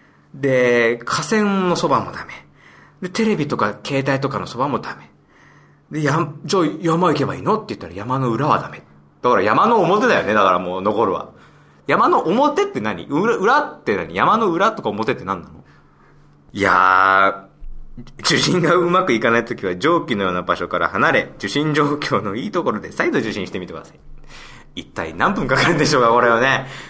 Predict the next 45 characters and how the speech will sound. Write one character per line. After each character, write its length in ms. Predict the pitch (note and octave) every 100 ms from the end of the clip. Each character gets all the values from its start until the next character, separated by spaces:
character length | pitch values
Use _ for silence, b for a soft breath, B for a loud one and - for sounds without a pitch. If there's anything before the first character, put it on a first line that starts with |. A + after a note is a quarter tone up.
| B -
こ 100 | D#3
の 120 | D#3+
場 120 | E3
所、 160 | E3 D3
ロ 140 | D3
ケ 120 | E3+
ー 40 | E3+
シ 60 |
ョ 60 | E3
ン 40 |
を 20 | D#3
見 120 | D3+
つ 80 | D3+
け 100 | D#3
た 100 | D3
上 120 | G3
で、 360 | F3+ B2+ - -
十 160 | A#2+ C#3
四 200 | C#3 C3+
分 160 | C3+
間 200 | A#2 G#2+
フ 120 | G#2
リ 120 | A#2+ C#3+
ー 20 |
な 80 | G2+
時 100 | F#2+
間 140 | F#2+
を 60 | F2
作 160 | -
っ 20 |
て 160 | - -
っ 40 |
て 160 | - -
い 20 | _
う 40 |
ね。 220 | A#2+ C3+ - - b b b b b _ _ _ _ _ _ _
じ 80 | A#2
ゃ 20 |
あ 20 |
ち 60 | A3
ょ 20 |
っ 40 |
と 60 | A#3+
僕 220 | D#3 E3
は、 300 | A#3 - -